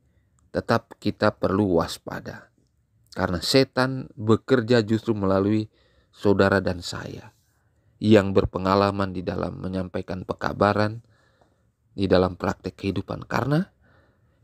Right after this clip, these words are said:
inilah orang-orang yang efektif yang akan digunakan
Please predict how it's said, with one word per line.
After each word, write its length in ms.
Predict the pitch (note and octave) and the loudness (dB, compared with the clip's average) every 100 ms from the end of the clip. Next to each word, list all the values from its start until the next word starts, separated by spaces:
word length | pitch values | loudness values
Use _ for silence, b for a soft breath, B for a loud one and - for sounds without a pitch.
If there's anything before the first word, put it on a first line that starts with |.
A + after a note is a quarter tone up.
| - | 0
inilah 400 | C3 D3 D3 D3 | 2 4 4 4
orang-orang 440 | A#2+ G#2+ - A#2+ A#2+ | 2 0 2 0 2
yang 200 | G#2+ A2 - | 0 0 -2
efektif 680 | A2 - G#2 - D#3 - - - | -8 -2 -4 -2 -6 -6 -10 -6
yang 180 | F2+ | -4
akan 180 | F#2 G#2 | -2 -2
digunakan 600 | F#2+ F#2 F2+ F2 - - | -2 -2 -2 -4 -6 -10